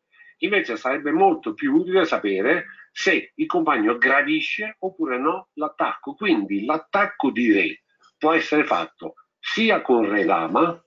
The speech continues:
che è normale la sequenza, oppure può anche essere fatto da asso e re se questi sono corti. Quindi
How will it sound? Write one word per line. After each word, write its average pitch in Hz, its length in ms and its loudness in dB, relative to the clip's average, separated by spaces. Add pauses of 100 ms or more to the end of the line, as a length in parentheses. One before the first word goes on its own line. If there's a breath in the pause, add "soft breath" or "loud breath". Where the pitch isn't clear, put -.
(380)
che 87 220 -2
è - 20 -6
normale 101 680 4
la 87 120 -8
sequenza, - 680 -4 (340 loud breath)
oppure 254 380 4
può 220 120 0
anche 214 240 2
essere 190 300 -2
fatto 156 380 -4
da 131 240 2
asso - 260 -8
e 107 40 -6
re 190 260 -2 (180)
se - 360 -8
questi 165 580 0 (100)
sono 113 520 -6
corti. 123 840 2 (680)
Quindi 107 520 0